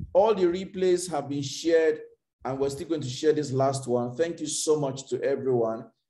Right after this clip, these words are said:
Let me share one secret. So if you have noticed,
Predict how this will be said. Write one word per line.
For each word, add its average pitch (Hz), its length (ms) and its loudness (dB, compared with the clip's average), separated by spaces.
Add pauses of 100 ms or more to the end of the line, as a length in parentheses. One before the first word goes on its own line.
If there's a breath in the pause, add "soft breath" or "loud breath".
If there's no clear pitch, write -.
(120)
Let 233 180 2
me 247 100 -2
share 170 300 4
one 143 220 2
secret. 117 640 -6 (460)
So - 160 2
if 180 200 4
you 185 60 6
have 175 160 4
noticed, 226 720 -4